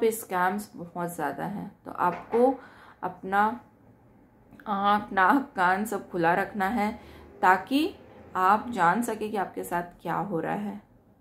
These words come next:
ठीक है। बहुत ज़्यादा स्कैम्स है यहाँ पर इस जोन में। पैसे किसी को भी नहीं देना है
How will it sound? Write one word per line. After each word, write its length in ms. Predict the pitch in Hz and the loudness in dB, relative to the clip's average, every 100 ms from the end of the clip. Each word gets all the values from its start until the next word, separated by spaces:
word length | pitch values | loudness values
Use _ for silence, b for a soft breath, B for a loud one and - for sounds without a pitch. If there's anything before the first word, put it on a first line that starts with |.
| - | -16
ठीक 140 | 226 | -10
है। 140 | 240 233 | -8 -8
बहुत 280 | - 240 269 | -4 0 2
ज़्यादा 240 | 233 214 208 | 4 2 -2
स्कैम्स 460 | - 165 165 165 | -2 -2 -2 -4
है 80 | 156 | -2
यहाँ 180 | 165 160 | 0 -2
पर 300 | - 160 - - | -2 -8 -8 -4
इस 200 | 240 208 | -4 -2
जोन 280 | 175 170 160 | 0 0 0
में। 220 | 147 190 - b b b b b b b b b b - | -4 -8 -12 b b b b b b b b b b -2
पैसे 300 | 185 214 269 | 2 4 4
किसी 240 | 262 240 247 | 2 0 2
को 120 | 262 | 2
भी 120 | 254 | 2
नहीं 200 | 247 247 | 2 2
देना 240 | 240 233 240 | 0 0 0
है 220 | 262 | 0